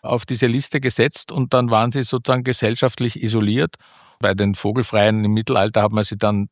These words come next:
Waldgänger genannt, in den Wald gehen,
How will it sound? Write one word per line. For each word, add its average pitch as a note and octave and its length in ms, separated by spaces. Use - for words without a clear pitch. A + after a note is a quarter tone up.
Waldgänger A2 800
genannt, A2 440
in A#2+ 120
den A2+ 180
Wald A2 380
gehen, C3 380